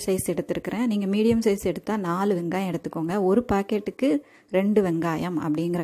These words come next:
கணக்குல எடுத்துக்கணும். தக்காளியும் அதை மாதிரி medium size தக்காளி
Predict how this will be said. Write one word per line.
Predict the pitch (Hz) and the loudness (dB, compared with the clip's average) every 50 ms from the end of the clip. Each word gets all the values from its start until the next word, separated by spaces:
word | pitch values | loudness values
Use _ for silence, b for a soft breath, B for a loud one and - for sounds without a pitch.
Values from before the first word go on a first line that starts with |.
| 160 - | -4 -4
கணக்குல | 165 156 160 156 - 160 156 214 302 b b b b b b b b b b b b b b - | -4 -4 -4 -4 -2 -2 0 0 0 b b b b b b b b b b b b b b -2
எடுத்துக்கணும். | 185 175 185 - - - - 165 156 190 247 311 311 - _ b b b b b b b b b b _ _ _ - | 0 0 0 -2 -4 -2 0 2 2 4 4 2 0 -2 _ b b b b b b b b b b _ _ _ -2
தக்காளியும் | 196 190 - - 247 247 226 208 208 214 247 240 214 | -2 -2 0 2 4 4 6 6 4 4 2 2 0
அதை | 185 190 185 185 | 0 -2 -2 -2
மாதிரி | 180 180 185 196 233 277 - - - | -2 -2 0 0 0 0 -2 -2 -2
medium | 202 214 220 214 220 214 208 202 - | 0 0 2 2 0 0 -2 -2 0
size | 190 190 - - - - | 0 0 0 -2 -4 -6
தக்காளி | 185 - _ - 175 170 170 185 220 | -8 -8 _ 0 2 2 4 6 6